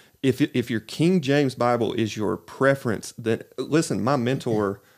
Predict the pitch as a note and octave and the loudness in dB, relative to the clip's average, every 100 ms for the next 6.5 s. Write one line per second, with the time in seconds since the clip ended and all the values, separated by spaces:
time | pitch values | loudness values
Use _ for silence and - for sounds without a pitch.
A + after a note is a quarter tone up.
0 | _ - A2+ G#2 G#2+ A2 A#2+ A2+ G#2 G#2 | _ -4 -2 -2 -4 -4 -4 0 0 0
1 | G2 - A2 A#2 - G#2+ - G#2 G2+ G2 | -4 -2 -2 0 -4 -4 -2 -2 -2 -4
2 | G2+ - _ _ _ _ B2+ A#2 - F2+ | -6 -10 _ _ _ _ 0 0 -2 -6
3 | - F#2+ F2+ F2 F2 - - _ - G#2 | -6 -6 -6 -6 -8 -12 -20 _ -6 0
4 | A2 - - _ _ - - - - A2+ | 0 0 -12 _ _ -20 -20 -20 -6 -2
5 | G#2 G#2 - - - A#2+ A#2+ _ - G2 | -2 -4 -8 -8 -4 -4 -6 _ -10 -4
6 | G#2+ - A#2 A#2 A2+ | -4 -2 -2 -2 -6